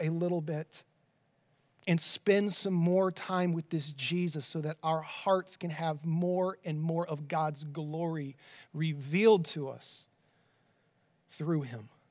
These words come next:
So the first reason we put our faith in Jesus is so that we can experience his love. The second reason we put our faith in Jesus is so that we can have eternal hope.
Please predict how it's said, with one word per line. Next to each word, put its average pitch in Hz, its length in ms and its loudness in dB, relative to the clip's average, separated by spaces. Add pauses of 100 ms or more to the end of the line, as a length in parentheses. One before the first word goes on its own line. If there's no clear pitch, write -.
(2000)
So - 160 -6
the 165 80 0
first - 520 2 (180)
reason 175 720 0 (180)
we 175 120 2
put 214 240 4
our 175 100 4
faith 196 320 0
in 175 140 2
Jesus 180 360 -2
is 170 140 -6
so 185 100 0
that 170 140 -2
we 175 80 0
can 175 220 -4
experience 180 1080 -4 (1300)
his 165 220 2
love. 160 480 4
The 151 80 -4
second 226 400 2
reason 175 300 2
we 165 100 2
put 202 180 0
our 175 100 4
faith 185 260 0
in 165 140 -2
Jesus 180 440 -2
is 160 120 -2
so 180 140 0
that 165 160 -2
we 180 120 0
can 214 140 0
have 190 320 6
eternal 175 400 -2
hope. - 400 -10